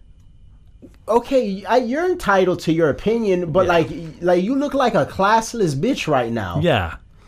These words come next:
Speaker 2: It, and, and you're, and, like, it's undeniable this motherfucker's, like, winning. This guy's the rock star.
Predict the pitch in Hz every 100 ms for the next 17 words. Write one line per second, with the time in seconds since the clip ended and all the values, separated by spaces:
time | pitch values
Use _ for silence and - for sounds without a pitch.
0 | - - - - - - - - - 247
1 | 277 202 240 202 202 285 - 214 208 202
2 | 165 170 160 - - - - - - _
3 | - - 220 285 240 165 208 320 151 135
4 | 143 147 165 160 156 151 135 131 127 110
5 | - 240 240 107 95 104 135 - 170 147
6 | 113 123 123 175 185 - 110 98 95